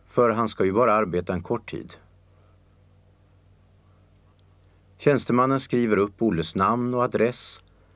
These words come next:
och efter några dagar får Olle ett meddelande från Arbetsförmedlingen. Det står där att Olle kanske kan få arbeta som vårdare på ett ålderdomshem under två månader. Olle blir faktiskt mycket glad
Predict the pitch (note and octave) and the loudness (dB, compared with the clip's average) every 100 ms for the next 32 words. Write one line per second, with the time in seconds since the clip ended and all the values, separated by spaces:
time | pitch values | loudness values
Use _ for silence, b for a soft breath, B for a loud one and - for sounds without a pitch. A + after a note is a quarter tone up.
0 | b b b _ _ - - D3 D#3 D3+ | b b b _ _ -10 0 2 2 0
1 | D3 D3+ C3+ G#2 A2 G2+ B2 B2 A#2 F2+ | 2 2 4 4 2 0 0 2 2 0
2 | G#2 A#2 E2+ F2 F#2+ G#2+ G#2 G#2+ G#2+ D2+ | 2 0 2 0 0 -2 -2 0 0 -2
3 | D2+ - D#2+ E2 D#2 - D#2 - _ _ | -8 -6 -2 -2 -4 -10 -14 -18 _ _
4 | _ _ b b b b b b b b | _ _ b b b b b b b b
5 | b b b - - C#3+ D3+ D3 C3 A#2+ | b b b -4 0 2 4 4 4 4
6 | A#2+ A#2 C3 B2+ F#2+ F2 A2 G2 A2+ - | 4 2 0 0 0 0 -2 -2 -4 -2
7 | G#2 F2+ A2 G#2 D#2+ E2+ F#2 - F2+ B2+ | -2 0 2 2 -2 -6 -6 -4 0 2
8 | F#2 D#2+ G#2 A#2+ A2+ - G2+ B2 A2 D#2+ | 2 2 2 0 -2 -4 -2 0 0 0
9 | D#2+ F2+ - C#3 A2+ D#2 - b b b | -2 -2 -2 0 0 -2 -10 b b b
10 | A#2+ C3+ G#2+ - G#2 G#2+ A2 E2 C2+ - | 0 0 -2 0 2 2 0 0 -4 -6
11 | - - _ _ _ _ _ _ - - | -10 -20 _ _ _ _ _ _ -20 -20
12 | _ _ _ _ _ _ _ _ _ _ | _ _ _ _ _ _ _ _ _ _
13 | _ _ - G#2+ F2 B2+ A2 A2+ A2 A#2 | _ _ 2 2 4 2 2 0 0 -4
14 | - G#2 - A#2 G2+ F#2+ G2 A2+ D#2+ | -4 -8 -4 -4 -2 -2 0 2 0